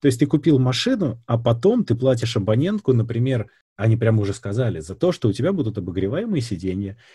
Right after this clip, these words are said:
или у тебя, например, будет адаптивный круиз-контроль, или еще какая-нибудь плюшка. Там, например, они пытались брать, и вполне себе даже успешно, мне кажется, брали за Apple CarPlay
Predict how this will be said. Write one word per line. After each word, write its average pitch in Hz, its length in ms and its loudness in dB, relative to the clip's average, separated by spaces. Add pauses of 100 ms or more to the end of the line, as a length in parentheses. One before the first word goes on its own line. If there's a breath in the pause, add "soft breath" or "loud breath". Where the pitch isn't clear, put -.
(160 soft breath)
или 226 120 -2
у 226 80 2
тебя, 139 300 -4
например, 127 520 0
будет 135 380 -4
адаптивный 107 520 -2
круиз-контроль, 95 840 -4 (220)
или 185 160 -2
еще 113 220 -4
какая-нибудь 98 500 -4
плюшка. 107 420 -4
Там, 101 200 -4
например, 127 380 0
они 120 180 6
пытались 117 420 2
брать, 113 380 -2
и 92 100 2
вполне 98 380 -2
себе - 200 -10
даже 90 220 -10
успешно, 98 400 -8
мне 87 100 -12
кажется, - 320 -12
брали 110 360 0
за 90 520 -8 (160)
Apple 98 220 -6
CarPlay 82 540 -10